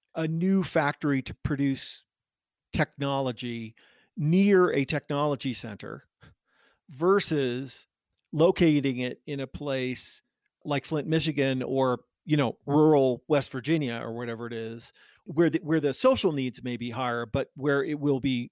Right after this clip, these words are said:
unambiguously harder to get that thing off the ground because there won't be the people and the infrastructure there to support it, right? And so, let me just say, I am wildly in favor of some form of this and think that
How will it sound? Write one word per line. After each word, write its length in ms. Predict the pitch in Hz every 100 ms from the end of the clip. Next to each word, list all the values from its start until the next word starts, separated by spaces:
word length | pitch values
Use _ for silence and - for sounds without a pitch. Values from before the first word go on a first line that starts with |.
| -
unambiguously 960 | 156 151 131 202 160 151 123 - 123 113
harder 320 | 139 127 123
to 80 | 113
get 200 | 131 123
that 180 | 104
thing 180 | - 120
off 220 | 120 113
the 80 | -
ground 360 | 127 151 135 127
because 300 | 127 127 117
there 120 | 123
won't 200 | 127 123
be 260 | 127 120 110 - - - _ -
the 420 | 135 123 120 127 -
people 480 | - 139 123 120 127
and 160 | 127 123
the 80 | 127
infrastructure 600 | 120 127 - 120 - 127
there 220 | 123 120
to 100 | 113
support 400 | - - 156 120
it, 140 | - - -
right? 240 | 143 151
And 180 | 160 151
so, 300 | - 175 160 - - _ -
let 180 | 190 208
me 60 |
just 180 | 156 156
say, 260 | 190 139 123
I 140 | - 202
am 260 | 180 127 -
wildly 760 | 139 139 151 165 165 131 135
in 120 | 120
favor 500 | 123 131 127 107 104 -
of 500 | 139 123 123 110 - -
some 340 | - 160 139
form 320 | 110 143 123
of 160 | 117 101
this 360 | 98 98 - - _ _ _ _ 170
and 160 | 165
think 340 | - 254 262 -
that 380 | 117 107 107